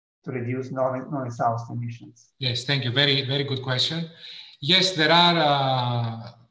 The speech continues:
Speaker 2: several techniques available, and, uh, because of that, we also try to introduce limits for, uh, brake emissions, at least from cars. Uh, just to name a few, we can have better braking pads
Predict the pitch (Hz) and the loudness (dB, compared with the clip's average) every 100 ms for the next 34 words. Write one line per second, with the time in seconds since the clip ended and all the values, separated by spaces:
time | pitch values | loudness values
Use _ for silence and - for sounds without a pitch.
0 | _ - - 160 175 135 123 117 123 120 | _ -8 0 4 4 4 0 0 0 0
1 | 120 120 131 123 120 147 160 131 123 120 | 0 0 0 0 -4 -4 -4 -4 -4 -6
2 | 117 113 113 113 117 117 113 139 151 151 | -6 -6 -6 -8 -10 -10 -8 -2 2 2
3 | 147 131 135 131 123 131 135 135 127 127 | 2 0 0 -2 -2 0 0 -2 -2 0
4 | 123 120 113 113 113 120 120 127 147 123 | 0 0 -2 -4 -4 -2 -2 0 0 0
5 | 117 - - - _ _ _ _ _ _ | -2 -4 -6 -8 _ _ _ _ _ _
6 | - 120 117 113 104 104 104 104 110 139 | -6 -2 0 -2 -4 -6 -10 -6 2 2
7 | 139 110 104 - 92 - 104 110 117 120 | 2 -4 -6 -8 -10 -12 -12 -8 -6 -6
8 | - 107 101 113 127 170 - - - _ | -8 -12 -10 -4 -4 -2 -4 -6 -12 _
9 | _ _ _ _ _ _ _ _ 120 117 | _ _ _ _ _ _ _ _ -8 -4
10 | 120 120 147 - 147 135 147 139 123 - | -2 0 0 0 0 4 4 2 -2 0
11 | 147 165 160 143 - - 117 127 143 135 | 0 2 0 -6 -10 -14 -6 -4 -2 -2
12 | 120 131 117 127 127 120 110 107 117 127 | -2 -4 -4 -4 -2 -2 -4 -4 -2 -2
13 | 156 147 165 175 - - - | -4 -4 -2 -2 -2 -8 -10